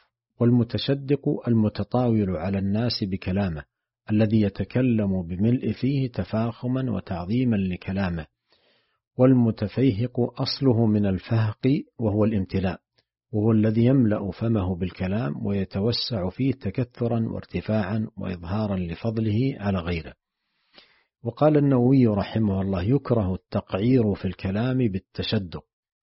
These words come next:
وتكلف السجع والفصاحة والتصنع بالمقدمات التي يعتادها المتفاصحون وزخارف القول، فكل ذلك من التكلف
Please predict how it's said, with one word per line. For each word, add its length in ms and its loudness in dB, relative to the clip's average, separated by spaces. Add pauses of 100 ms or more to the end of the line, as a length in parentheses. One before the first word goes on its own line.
وتكلف 720 4
السجع 600 0
والفصاحة 840 -2
والتصنع 920 0
بالمقدمات 1080 -2
التي 400 -2
يعتادها 720 -2
المتفاصحون 1040 -2 (960)
وزخارف 640 2
القول، 460 0 (320)
فكل 480 6
ذلك 420 4
من 200 4
التكلف 760 2